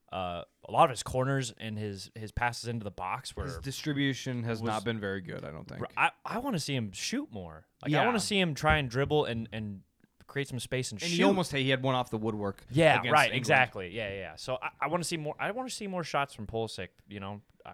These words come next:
Speaker 1: I want him to be more, more of a force o-, uh, up front so
Speaker 2: Okay,
Speaker 1: that
Speaker 2: so
Speaker 1: we
Speaker 2: here, here's my idea, and I just came up with this just now.
Speaker 1: Okay.
Speaker 2: Maybe we switch and do a three five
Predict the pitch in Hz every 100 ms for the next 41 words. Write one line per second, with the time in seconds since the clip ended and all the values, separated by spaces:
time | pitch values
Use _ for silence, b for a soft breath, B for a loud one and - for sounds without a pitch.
0 | - 110 123 135 139 120 104 113 107 110
1 | 107 104 98 _ _ _ _ _ _ _
2 | _ - 120 120 110 - 110 104 107 98
3 | 92 - - _ - 80 - - 98 95
4 | 143 131 117 143 147 196 165 151 180 160
5 | 160 139 123 110 107 117 - 110 98 98
6 | 104 95 90 95 - 113 127 123 _ 123
7 | 117 120 127 127 - 120 117 - - 113
8 | 104 - 104 107 - 95 95 98